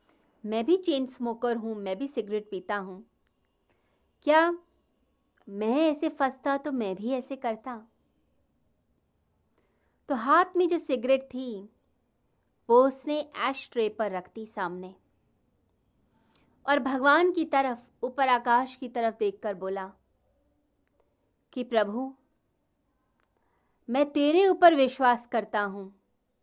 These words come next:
तुझ पर विश्वास करके, समर्पण करके आज मैं इस आदत को यहीं छोड़ रहा हूँ।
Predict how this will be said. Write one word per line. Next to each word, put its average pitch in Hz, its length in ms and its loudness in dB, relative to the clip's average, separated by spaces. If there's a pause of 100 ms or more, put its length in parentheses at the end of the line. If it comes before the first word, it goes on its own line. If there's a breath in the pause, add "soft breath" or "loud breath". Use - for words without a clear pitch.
(760)
तुझ 320 220 0
पर 427 220 2
विश्वास 320 560 4
करके, 262 500 -2
समर्पण 262 640 -2
करके 220 460 -2
आज 233 360 4
मैं 220 260 0
इस 226 220 -2
आदत 196 360 -2
को 214 180 0
यहीं 190 440 -4
छोड़ 202 340 -6
रहा 180 220 -4
हूँ। 180 240 -14